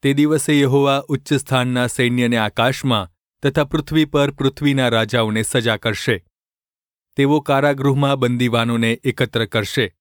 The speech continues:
અને તેઓને બંદીખાનામાં બંધ કરવામાં આવશે અને ઘણા દિવસો પછી તેઓનો ન્યાય કરવામાં આવશે.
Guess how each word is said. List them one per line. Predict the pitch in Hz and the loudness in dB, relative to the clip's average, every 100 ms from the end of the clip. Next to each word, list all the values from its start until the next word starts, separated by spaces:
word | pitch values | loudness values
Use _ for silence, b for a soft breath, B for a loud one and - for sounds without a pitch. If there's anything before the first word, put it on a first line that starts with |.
| _ - | _ -4
અને | 143 151 | -2 0
તેઓને | 160 160 165 | 0 0 0
બંદીખાનામાં | 139 131 135 131 120 113 131 110 104 | -2 -2 0 -2 -2 -2 -2 -2 -2
બંધ | 120 117 | 0 -2
કરવામાં | 113 110 104 110 107 | -2 -2 -2 0 0
આવશે | 104 - 117 98 _ _ _ _ - | -2 -2 -4 -4 _ _ _ _ -6
અને | 139 139 | -2 0
ઘણા | 135 135 131 | 0 0 0
દિવસો | 127 117 117 - 120 | 0 0 0 -2 -2
પછી | 127 - 120 107 - _ - | -2 0 -2 -2 -6 _ -2
તેઓનો | 143 143 135 131 | 2 2 2 0
ન્યાય | 120 110 107 | 0 -2 -2
કરવામાં | - 104 104 107 107 | -4 -4 -2 0 -2
આવશે. | 104 - 113 | -2 -2 -4